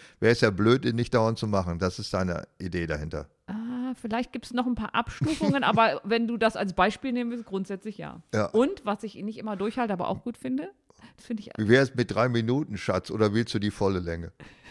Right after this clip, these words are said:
Speaker 2: <laughs> Nein. Aber das kann jetzt, ähm,
Speaker 1: Kommt
Speaker 2: rein
Speaker 1: was Neues, geht was Altes?
Speaker 2: Ja, jetzt reite ich mich gleich
Speaker 1: <laughs>
Speaker 2: rein, jetzt
Speaker 1: Ja,
Speaker 2: reite ich
Speaker 1: jetzt
Speaker 2: mich
Speaker 1: hast
Speaker 2: gleich
Speaker 1: du dir
Speaker 2: rein.
Speaker 1: aber recht wieder selbst ein eingeschenkt.
Speaker 2: Ja, ich meinte auch, ähm, Kleidungsstücke. <laughs>
Speaker 1: Ja, aber wenn du sagst,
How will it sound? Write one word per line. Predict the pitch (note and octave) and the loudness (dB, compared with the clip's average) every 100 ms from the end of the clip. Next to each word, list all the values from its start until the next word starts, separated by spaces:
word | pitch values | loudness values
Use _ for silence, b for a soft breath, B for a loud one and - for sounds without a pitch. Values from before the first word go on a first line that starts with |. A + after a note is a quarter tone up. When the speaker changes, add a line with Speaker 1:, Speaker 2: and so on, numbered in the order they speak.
| B | B
Speaker 2:
<laughs> | B B - - | B B -20 -14
Nein. | A#3 - B3+ - - - B B B B B B B B B B _ | -10 -2 -2 -4 -16 -16 B B B B B B B B B B _
Aber | D#3+ F3+ | -6 -6
das | F#3 - | -6 -8
kann | A#3 A3 | -8 -6
jetzt, | F#3+ - - _ - | -8 -12 -20 _ -12
ähm, | F3+ E3+ - | -10 -10 0
Speaker 1:
Kommt | C3+ F#3 | 4 4
Speaker 2:
rein | - | 4
Speaker 1:
was | C3+ B2 | 2 2
Neues, | B2 D#3+ F3+ - | 4 4 2 2
geht | C#3 B2+ | 0 2
was | B2+ | 0
Altes? | - A2+ G#3+ | 2 2 4
Speaker 2:
Ja, | G3+ | 4
jetzt | A#3+ - - - _ | 2 -2 -8 -20 _
reite | C4+ D4+ A#3 | 4 10 10
ich | F4 - | 10 8
mich | - | 10
gleich | G#4 A4 | 10 10
Speaker 1:
<laughs> | D#4+ | 12
Speaker 2:
rein, | D#4+ G4+ F#4 | 10 8 0
jetzt | G4 | 6
Speaker 1:
Ja, | F3+ A#3 | 8 8
Speaker 2:
reite | - F4+ | 4 2
ich | |
Speaker 1:
jetzt | G3+ A3+ | 2 4
Speaker 2:
mich | F3+ | 2
Speaker 1:
hast | |
Speaker 2:
gleich | G3 F3 | 0 0
Speaker 1:
du | |
dir | E3+ | 2
Speaker 2:
rein. | E3+ | 4
Speaker 1:
aber | D#3+ | 6
recht | E3 F3+ E3 | 6 6 6
wieder | D#3 D3+ | 8 8
selbst | D3+ E3+ E3 | 8 6 8
ein | D3+ | 8
eingeschenkt. | C3+ C#3+ C3+ - A#2+ D4+ | 8 6 6 4 0 2
Speaker 2:
Ja, | F4+ C#4 | 0 0
ich | B3+ | -2
meinte | D4 D4 C#4+ D4 | 0 -2 -2 -2
auch, | B3 C4 - | -2 -2 -4
ähm, | - A3+ A3+ A3+ G#3 _ _ _ _ _ - | -8 -6 -6 -8 -10 _ _ _ _ _ 0
Kleidungsstücke. | - G3 D#3 G#2+ - E3+ - D#3+ _ | 4 8 8 6 -2 -8 -8 -16 _
<laughs> | _ _ _ - b b b b _ F2 | _ _ _ -20 b b b b _ -4
Speaker 1:
Ja, | E2+ F#2 | 0 0
aber | G2+ G2 F#2+ | 2 4 4
wenn | A#2 | 4
du | A2 | 4
sagst, | B2+ | 4